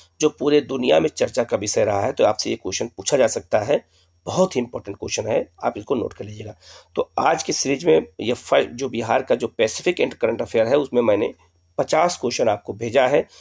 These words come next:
ये हमारे चैनल द्वारा आपको दिया जा रहा है, आप इनको नोट कर लीजिएगा। दो तीन बार आप इनको पढ़ेंगे तो बिल्कुल याद हो जाएगा। और लगातार करंट अफेयर इसी तरह से आप लोगों को मिलता रहेगा बिहार से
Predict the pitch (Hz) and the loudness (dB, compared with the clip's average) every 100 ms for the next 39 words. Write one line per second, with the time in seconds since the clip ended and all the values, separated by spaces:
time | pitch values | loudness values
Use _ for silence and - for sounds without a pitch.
0 | - _ - 117 - 120 120 127 - 127 | -20 _ -6 -6 -2 2 4 4 4 4
1 | 123 117 117 113 101 123 135 135 147 170 | 4 4 2 -2 0 2 4 4 2 2
2 | 110 117 104 131 120 117 - 123 139 156 | 2 0 -4 -4 -2 -2 0 0 0 2
3 | 143 107 110 120 113 104 113 107 - 110 | 0 0 -4 0 2 2 0 -8 -4 -2
4 | 120 147 160 101 101 117 101 123 127 113 | -2 -4 -6 -8 -6 -2 2 2 2 2
5 | 113 - 170 - _ - _ - - 139 | 2 4 0 -2 _ -20 _ -4 0 2
6 | 156 175 165 170 131 123 - 156 127 - | 2 4 2 2 2 2 2 2 2 0
7 | - 110 107 123 113 95 110 117 107 104 | 2 2 2 2 0 0 -2 -2 -4 -2
8 | 104 147 127 123 123 113 110 110 - 98 | 2 4 4 2 -2 -2 -4 -6 -6 -10